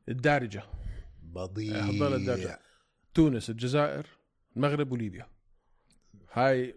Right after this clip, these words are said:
Speaker 2: ليبيا برضو، مان.
Speaker 1: هاي قصة لحالها.
Speaker 2: آه.
Speaker 1: آه.
Speaker 2: لغة لحالها هاي.
Speaker 1: اسمع، ال-، ال-، ال-، ال-، المغربية، ال-، الجزائر، إذا بت-،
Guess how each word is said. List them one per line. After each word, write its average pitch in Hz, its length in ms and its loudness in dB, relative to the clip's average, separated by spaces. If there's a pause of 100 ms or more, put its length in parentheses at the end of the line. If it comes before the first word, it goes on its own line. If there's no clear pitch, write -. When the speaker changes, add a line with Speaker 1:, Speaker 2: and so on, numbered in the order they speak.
(100)
Speaker 2:
ليبيا 98 280 -4
برضو، 78 340 -8
مان. 73 160 -12 (200)
Speaker 1:
هاي 143 200 2
قصة 139 300 -2
لحالها. 110 540 -4 (200)
Speaker 2:
آه. 80 260 -12 (480)
Speaker 1:
آه. - 160 -6 (680)
Speaker 2:
لغة 127 160 4
لحالها - 480 0
هاي. - 140 -12 (520)
Speaker 1:
اسمع، 175 400 2 (200)
ال-، 143 100 -8 (160)
ال-، 147 500 -4
ال-، 135 220 2
ال-، 127 180 0
المغربية، 139 1160 2
ال-، 120 320 -2
الجزائر، 127 400 -2 (540)
إذا 127 160 0
بت-، 117 180 0